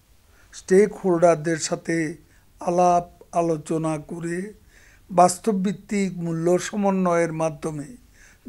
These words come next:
জনগণের উপর বাড়তি চাপ সহনীয় পর্যায়ে রাখার চেষ্টা করা হবে।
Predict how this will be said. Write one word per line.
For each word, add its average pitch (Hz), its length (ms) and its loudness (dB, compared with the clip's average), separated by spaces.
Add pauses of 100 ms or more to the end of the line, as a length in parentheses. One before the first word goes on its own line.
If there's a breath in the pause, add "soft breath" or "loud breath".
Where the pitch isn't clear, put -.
(100)
জনগণের 170 640 -2
উপর 160 300 0 (500 soft breath)
বাড়তি 185 480 0 (120)
চাপ 151 340 4 (460 soft breath)
সহনীয় 202 680 0
পর্যায়ে 165 480 2
রাখার 156 480 -10 (720)
চেষ্টা 180 380 0
করা 151 260 -2
হবে। 185 320 -12